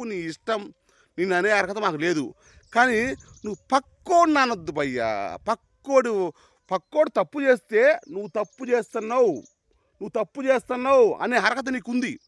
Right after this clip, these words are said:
నువ్వు సామాన్య మానవుడు, సిటిజన్, పౌరుడు కాబట్టి. ఎందుకంటే ఇప్పుడు నేను చేసేది కూడా అదే, నిన్ను నేను చేసేది కూడా అదే. ఒకడు తప్పు చేస్తే "నువ్వు తప్పు చేస్తున్నావు" అని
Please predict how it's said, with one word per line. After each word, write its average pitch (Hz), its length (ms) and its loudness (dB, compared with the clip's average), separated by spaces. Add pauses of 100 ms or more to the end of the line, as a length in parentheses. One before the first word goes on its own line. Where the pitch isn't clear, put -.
(120)
నువ్వు 226 160 -12
సామాన్య 226 460 -2
మానవుడు, 214 540 -4 (420)
సిటిజన్, 233 380 -4
పౌరుడు 208 300 -2
కాబట్టి. 170 320 -4
ఎందుకంటే 269 200 -4
ఇప్పుడు 214 160 -4
నేను 254 140 -2
చేసేది 240 180 -2
కూడా 226 120 2
అదే, 151 200 -2 (880)
నిన్ను 190 200 -4
నేను 185 200 -4
చేసేది 196 140 -2
కూడా 185 120 0
అదే. 123 220 -6 (440)
ఒకడు 196 160 -6
తప్పు 196 260 -8
చేస్తే 269 280 -4
"నువ్వు 233 200 -6
తప్పు 226 140 -10
చేస్తున్నావు" 247 680 2 (280)
అని 269 140 -2